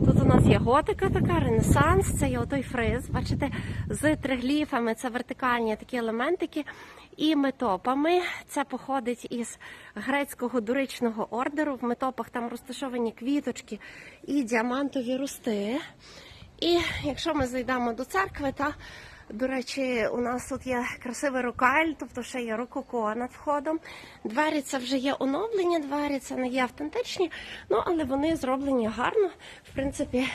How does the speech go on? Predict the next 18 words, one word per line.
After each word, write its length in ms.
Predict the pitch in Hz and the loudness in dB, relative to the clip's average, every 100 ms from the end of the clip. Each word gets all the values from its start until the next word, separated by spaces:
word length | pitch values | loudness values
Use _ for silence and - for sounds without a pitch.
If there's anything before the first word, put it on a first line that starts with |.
| - | -4
ми 240 | 226 247 285 | -2 0 0
в 60 | |
них 200 | 240 277 - - - - - | 0 -2 -4 -14 -18 -18 -6
можемо 420 | 233 269 269 247 | 0 0 2 0
побачити 640 | 233 233 214 214 - - 214 | 0 0 0 0 -2 -2 -2
оту 300 | 214 208 247 233 - - | -2 -2 -2 -2 -12 -10
теж, 340 | - 240 240 - | -2 -2 0 -2
е, 240 | 214 208 | 0 0
автентику. 760 | - - 202 262 349 339 311 294 - - - | -4 -4 -2 0 0 0 0 -2 -6 -16 -10
І 260 | 240 226 233 - - - | -2 0 0 -2 -6 -8
тут 200 | - 214 | -6 -6
у 80 | 220 | -4
нас 280 | 208 214 - | -4 -4 -6
є 80 | 202 | -6
теж 240 | 202 196 | -4 -4
герб. 320 | 202 196 294 - - - - | -4 -2 -2 -4 -10 -18 -14
Ось 180 | 233 - | -12 -4
ми 180 | 240 233 | 0 0